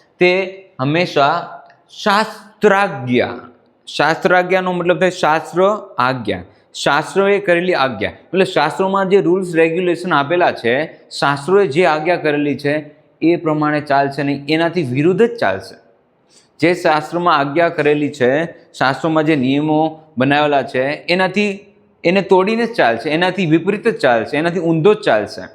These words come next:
બરોબર? એવો ભૌતિકવાદી, બરોબર? જે ભૌતિક,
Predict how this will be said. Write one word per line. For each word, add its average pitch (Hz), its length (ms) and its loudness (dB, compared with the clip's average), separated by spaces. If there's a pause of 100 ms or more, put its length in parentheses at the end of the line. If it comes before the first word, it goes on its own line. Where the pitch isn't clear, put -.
(380)
બરોબર? 127 300 0 (460)
એવો 143 320 0
ભૌતિકવાદી, 139 840 0 (380)
બરોબર? 127 360 2 (840)
જે 147 160 2
ભૌતિક, 156 840 0